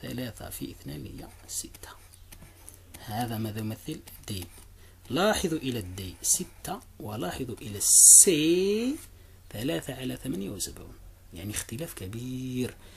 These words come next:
لهذا احذروا أن يقول أحدكم أن هذه الكتابة اللي هي ك-، كتابة السي، كتابة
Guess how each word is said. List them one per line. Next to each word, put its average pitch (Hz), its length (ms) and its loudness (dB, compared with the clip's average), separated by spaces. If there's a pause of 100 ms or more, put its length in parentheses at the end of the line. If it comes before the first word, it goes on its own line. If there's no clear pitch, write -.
(260)
لهذا 156 720 10 (100)
احذروا 185 520 4
أن 143 80 4
يقول 135 340 2
أحدكم 143 680 0 (420)
أن 151 220 6
هذه 139 600 4
الكتابة 117 580 -2
اللي 107 140 -2
هي 110 40 -4
ك-، - 240 -6
كتابة 123 480 -2
السي، - 480 10 (600)
كتابة 135 460 4